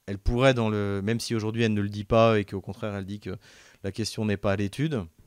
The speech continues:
déployer des missiles, euh, au Venezuela, à Cuba. Rappelons dans ce cadre que en dix-neuf cent soixante-deux, quand il y a eu la crise de Cuba, certes,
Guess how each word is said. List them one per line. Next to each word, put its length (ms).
déployer 640
des 140
missiles, 520
euh, 460
au 100
Venezuela, 720
à 120
Cuba. 500
Rappelons 460
dans 120
ce 140
cadre 380
que 440
en 80
dix-neuf 260
cent 100
soixante-deux, 400
quand 260
il 40
y 20
a 40
eu 40
la 160
crise 300
de 100
Cuba, 480
certes, 380